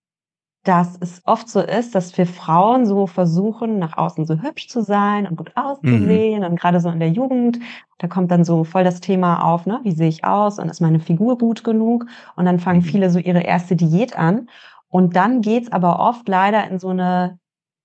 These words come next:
Speaker 1: sehr dunkle Richtung, wo man anfängt, gegen den eigenen Körper zu kämpfen, wo ich mich auch überessen habe, auch überfressen habe. Und dann dachte ich, "Oh Gott, ich bin so undiszipliniert und ich bin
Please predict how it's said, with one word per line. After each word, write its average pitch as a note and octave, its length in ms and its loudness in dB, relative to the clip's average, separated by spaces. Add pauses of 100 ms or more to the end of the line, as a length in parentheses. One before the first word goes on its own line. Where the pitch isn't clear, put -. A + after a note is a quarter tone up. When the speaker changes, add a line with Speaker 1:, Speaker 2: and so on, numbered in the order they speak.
(460)
Speaker 1:
sehr F#3+ 360 4
dunkle F3+ 540 0
Richtung, D#3 560 -4
wo D#3+ 60 -2
man E3 220 2
anfängt, F3 580 0
gegen E3 240 0
den D#3+ 160 -4
eigenen E3 360 0
Körper A3 440 -2
zu G3 220 -4
kämpfen, F#3+ 640 -2 (400)
wo F3 220 4
ich G3+ 220 0
mich F3 260 0
auch E3 300 0
überessen G#3+ 840 0
habe, F#3+ 640 -2 (320)
auch D#3 360 -10
überfressen G#3 880 0
habe. F#3 260 0
Und E3+ 100 0
dann E3+ 120 2
dachte E3+ 180 -4
ich, E3+ 100 -12
"Oh - 40 -20 (140)
Gott, - 100 -20
ich - 180 -20
bin E3+ 120 4
so E3 80 4
undiszipliniert E3+ 1160 0
und E3 220 -2
ich - 120 -20
bin E3 360 2